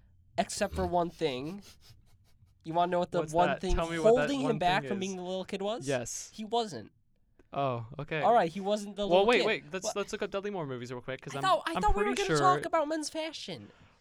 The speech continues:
Speaker 1: That's what I was
Speaker 2: Okay,
Speaker 1: told.
Speaker 2: full disclosure, everyone. We have talked a lot about fashion on this podcast thus far.
Speaker 1: We've,
Speaker 2: This is
Speaker 1: we've
Speaker 2: not,
Speaker 1: done one
Speaker 2: this
Speaker 1: podcast
Speaker 2: is
Speaker 1: and we
Speaker 2: not a
Speaker 1: threw it away
Speaker 2: fashion
Speaker 1: 'cause it was too
Speaker 2: podcast,
Speaker 1: offensive. What are you
Speaker 2: but
Speaker 1: talking about?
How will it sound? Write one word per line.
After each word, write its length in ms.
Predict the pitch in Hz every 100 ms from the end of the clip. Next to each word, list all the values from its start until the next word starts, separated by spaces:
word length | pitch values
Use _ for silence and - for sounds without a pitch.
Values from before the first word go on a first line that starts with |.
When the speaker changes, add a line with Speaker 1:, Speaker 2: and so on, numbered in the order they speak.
| _
Speaker 1:
That's 220 | - 294 330
what 100 | 330
I 160 | 302
was 120 | 302
Speaker 2:
Okay, 180 | 170 185
Speaker 1:
told. 200 | 269 123
Speaker 2:
full 200 | - 202
disclosure, 640 | 240 247 - 156 147 147 147
everyone. 480 | 147 143 147 156 160 - _ _ _ -
We 220 | 147 180
have 160 | 202
talked 280 | - 170 165
a 40 | 143
lot 120 | 156
about 200 | 139 -
fashion 400 | - 147 143 151
on 80 | 135
this 140 | 120
podcast 460 | 151 139 127 127 135
thus 200 | 151 -
far. 280 | 196 202
Speaker 1:
We've, 60 | 220
Speaker 2:
This 140 | 226 262
is 140 | 220
Speaker 1:
we've 160 | 254 208
Speaker 2:
not, 80 |
Speaker 1:
done 260 | 262 269 240
one 200 | 226 254
Speaker 2:
this 80 | 233
Speaker 1:
podcast 520 | 226 226 262 196 185
Speaker 2:
is 80 | 196
Speaker 1:
and 80 | 190
we 40 |
Speaker 2:
not 120 | 220 240
a 60 |
Speaker 1:
threw 120 | 202
it 140 | 202 170
away 140 | 208
Speaker 2:
fashion 80 | 202
Speaker 1:
'cause 140 | 156 170
it 20 |
was 120 | 147 156
too 60 |
Speaker 2:
podcast, 140 | 170 117
Speaker 1:
offensive. 600 | 196 113 - 107 107 -
What 180 | 160 202
are 40 | 160
you 160 | 165 151 -
Speaker 2:
but 340 | 214 165 135 -
Speaker 1:
talking 120 |
about? 60 | 320